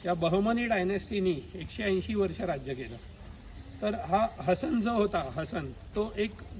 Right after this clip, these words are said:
गंगरस नावाच्या ब्राह्मणाकडे कामाला होता तिथे. तर त्यांनी त्याचं भविष्य लहान असताना बघून सांगितलं होतं की, "बाबा, तू मोठा झाल्यावर कोणता राजा होशील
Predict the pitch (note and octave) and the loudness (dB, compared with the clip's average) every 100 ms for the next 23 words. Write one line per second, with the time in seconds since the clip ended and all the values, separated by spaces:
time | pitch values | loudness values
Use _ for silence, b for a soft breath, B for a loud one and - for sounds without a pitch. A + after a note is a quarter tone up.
0 | D3+ F3 F#3 G#3+ A3+ A3 G3+ G3+ G#3 F#3 | 0 2 2 0 -2 -2 -2 0 0 0
1 | E3 F3+ F3+ F#3+ G3 F3+ F3 F3 C#3 - | 0 -2 0 0 2 0 4 4 2 -2
2 | A#2 - B2 B2+ - - - - - F#3+ | -10 -10 -6 -8 -8 -16 -16 -16 -8 -8
3 | F#3 G3 G3 A#3+ A#3+ A3+ - A#3+ G#3 F#3 | 0 6 6 6 2 0 0 2 6 6
4 | A3 - A3 A3 G#3+ - - F3 G3 G3 | 4 0 0 0 -2 -10 -2 0 2 2
5 | F#3+ G3+ G3 F3+ F#3 F#3+ E3+ F3+ E3 F3 | 0 0 2 2 2 2 -2 -2 0 0
6 | F#3 F3+ F3+ F#3 F#3 G3 F#3+ G#3 G#3 F#3 | 0 0 0 2 4 2 0 -2 2 2
7 | E3+ G3+ F3+ F3+ F#3+ F#3 F3+ F3+ F#3 F#3+ | 4 4 6 6 4 2 -2 0 2 4
8 | D#3+ F3 F3+ D3 D#3 | 4 6 6 4 -4